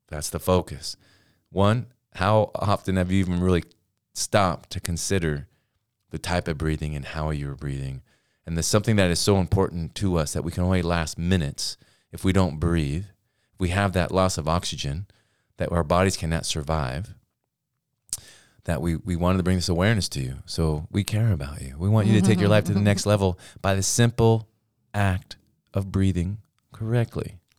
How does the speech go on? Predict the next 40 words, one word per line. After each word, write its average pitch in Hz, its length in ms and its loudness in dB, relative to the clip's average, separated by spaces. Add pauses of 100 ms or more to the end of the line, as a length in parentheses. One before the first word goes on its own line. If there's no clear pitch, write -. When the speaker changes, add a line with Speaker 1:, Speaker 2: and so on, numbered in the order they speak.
(100)
Speaker 2:
Which 156 260 -6
then 160 320 -4
entails 151 680 -6 (420)
good 190 220 0
vibes 180 720 0
only. 175 640 2
Speaker 1:
That's - 200 -8
right. 127 340 2
Speaker 2:
To 196 100 0
have 226 280 4
good 233 200 4
vibes, 208 360 4
you 185 80 2
gotta 180 200 4
breathe 202 560 4
good. 180 320 6
And 160 140 0
so 233 140 2
when 233 180 4
Darren 254 240 4
talks 247 260 -6
about 202 280 2
horizontal 175 480 2
breathing, 143 560 -2 (200)
he 254 160 0
is 262 120 0
talking 196 360 -2
about, 160 300 0 (320)
like, 175 200 2
that 180 180 2
expansion 160 880 -2
of 143 260 -4
your 156 220 -2
lungs, 135 540 -4 (260)
the 185 80 -2
expansion 185 760 0
of 156 220 0
your 160 160 0
rib 147 240 -2
cage, 139 460 -8